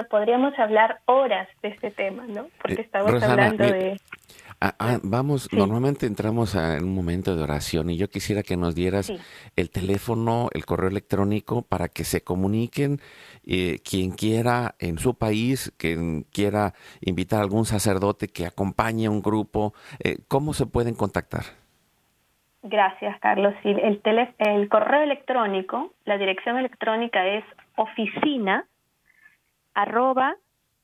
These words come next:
Speaker 1: courage R C punto O R G. Courage es el nombre de la pastoral, R C,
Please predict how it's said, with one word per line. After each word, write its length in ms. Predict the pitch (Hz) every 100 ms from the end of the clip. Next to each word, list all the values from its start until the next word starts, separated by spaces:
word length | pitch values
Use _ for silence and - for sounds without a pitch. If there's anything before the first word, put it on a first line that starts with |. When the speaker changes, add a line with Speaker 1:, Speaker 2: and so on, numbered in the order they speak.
| _ _ _ _ _
Speaker 1:
courage 680 | - 269 269 277 285 - - - _
R 340 | 240 233 214 190 - -
C 240 | 254 403 _
punto 480 | 269 269 254 254 226
O 140 | 220
R 140 | 220 202
G. 240 | 190 165 -
Courage 480 | - 247 262 262 220
es 80 | 208
el 160 | 202
nombre 220 | 208 226 226
de 80 |
la 80 | 214
pastoral, 500 | - 185 - - 226 - _
R 360 | 220 208 208 202 -
C, 240 | 226 349